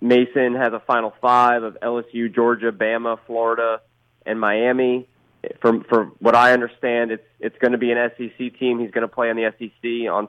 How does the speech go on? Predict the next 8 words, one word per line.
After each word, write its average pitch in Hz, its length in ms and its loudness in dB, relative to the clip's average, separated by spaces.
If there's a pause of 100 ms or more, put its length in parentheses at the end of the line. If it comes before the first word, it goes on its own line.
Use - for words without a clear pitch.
Saturdays. 113 600 -2 (680)
Alabama, 117 680 0
Georgia, 117 580 -4
L 113 200 -4
S 113 140 -10
U, 117 460 -4
you 110 120 -4
know, 110 280 4